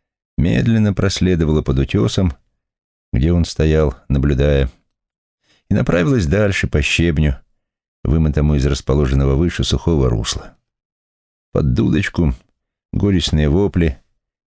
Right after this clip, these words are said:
и ляск они поднялись меж гранитных стен в верхнюю долину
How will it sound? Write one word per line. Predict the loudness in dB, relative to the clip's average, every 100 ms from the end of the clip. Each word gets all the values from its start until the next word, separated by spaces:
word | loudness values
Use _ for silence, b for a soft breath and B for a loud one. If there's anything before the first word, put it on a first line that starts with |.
| -6
и | -2
ляск | 0 0 -2 -6 -14 _ _ _ _ _ _ _ _ -2
они | -2
поднялись | 0 0 2 0 0
меж | 0 0
гранитных | 0 2 0 0 -2 -2
стен | -2 0 0 -2
в | -2
верхнюю | 0 0 0 -2
долину | 0 0 0 0 0